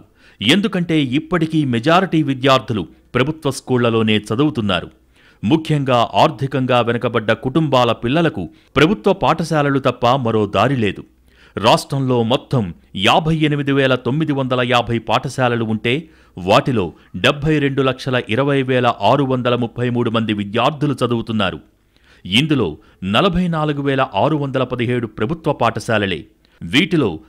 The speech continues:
నలభై మూడు లక్షల పది వేల మంది చదువుతున్నారు. అంటే గవర్నమెంట్ స్కూళ్లు మన విద్యా వ్యవస్థలో ఎంత కీలకమో అర్థమవుతుంది. ఈ పాఠశాలల దుస్థితిలో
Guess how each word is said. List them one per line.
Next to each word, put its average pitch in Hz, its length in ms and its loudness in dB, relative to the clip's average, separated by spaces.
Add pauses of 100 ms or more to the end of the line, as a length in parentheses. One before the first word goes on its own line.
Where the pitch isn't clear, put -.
(160)
నలభై 151 480 2
మూడు 147 240 -2
లక్షల 139 340 0
పది 127 240 -2
వేల 123 220 0
మంది 120 240 -2
చదువుతున్నారు. 120 680 -2 (520)
అంటే 151 420 0 (260)
గవర్నమెంట్ 175 600 2
స్కూళ్లు 127 460 -2
మన 113 220 0
విద్యా 110 400 -2
వ్యవస్థలో 127 560 -2
ఎంత 143 320 -4
కీలకమో 123 640 -2
అర్థమవుతుంది. 98 720 -6 (380)
ఈ 151 160 4
పాఠశాలల 170 720 0
దుస్థితిలో 123 640 -4